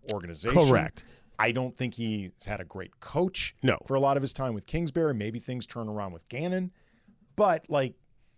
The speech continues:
Speaker 1: Kyler Murray has definitely regressed, and that is considered one of the, like, crown jewels of the Lincoln Riley quarterback development resume.
Speaker 2: And look how that's turned out in the N F L.
Speaker 1: Now, the
Speaker 2: Who's
Speaker 1: flip
Speaker 2: another
Speaker 1: side
Speaker 2: guy?
Speaker 1: is somebody like Jalen Hurts.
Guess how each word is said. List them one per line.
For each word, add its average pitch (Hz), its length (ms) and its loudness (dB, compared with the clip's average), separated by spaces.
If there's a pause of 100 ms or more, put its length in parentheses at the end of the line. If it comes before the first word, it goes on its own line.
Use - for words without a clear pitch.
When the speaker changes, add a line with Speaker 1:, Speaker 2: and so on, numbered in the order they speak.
(160)
Speaker 1:
Kyler 180 340 2
Murray 143 320 2
has 104 240 -4
definitely 120 400 -4 (100)
regressed, 95 400 -4
and 110 140 -6
that 123 200 0
is 151 140 -6
considered 113 400 -6
one 107 200 -6
of 101 80 -8
the, 98 100 -8 (260)
like, 117 220 -4
crown 123 420 -4
jewels 110 520 0 (420)
of 120 300 2
the 117 100 0
Lincoln 123 480 -4
Riley 110 560 -2 (240)
quarterback 117 760 0 (160)
development 107 840 -4 (180)
resume. 95 580 -4
Speaker 2:
And 147 120 4
look 151 140 6
how 151 80 6
that's 131 180 6
turned 131 180 4
out 113 80 6
in 107 60 2
the 110 80 4
N 98 80 2
F 90 120 0
L. 82 160 -4
Speaker 1:
Now, 147 180 4
the 135 80 -6
Speaker 2:
Who's - 60 -10 (100)
Speaker 1:
flip - 40 10
Speaker 2:
another 139 120 8
Speaker 1:
side 127 160 6
Speaker 2:
guy? 127 60 2
Speaker 1:
is 131 100 0
somebody 127 220 0
like 120 160 0
Jalen 117 280 0
Hurts. - 400 -2